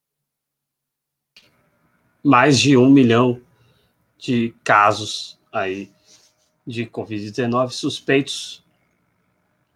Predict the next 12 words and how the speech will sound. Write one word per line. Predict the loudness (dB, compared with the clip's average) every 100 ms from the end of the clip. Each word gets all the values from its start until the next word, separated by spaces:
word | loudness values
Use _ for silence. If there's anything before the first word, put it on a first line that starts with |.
| _ _ _ _ _ _
Realmente | -8 -2 2 2 0 -4
é |
um |
cenário | -4 -4 0 0 0
a-, | -2 -2 -2
alarmante. | 0 0 0 -4 -4 -10 -18 _ _ _ _ _ _ _ _ _
Vamos | -8 -6 -4 -2
aguardar, | 0 0 2 2 2 0 _ _ _ _ _ _
vamos | -12 -8
aguardar | -4 -2 0 2 0 0 _ _ _ _ _ _ _ _ -18
o | -14
que | -2 2 2 0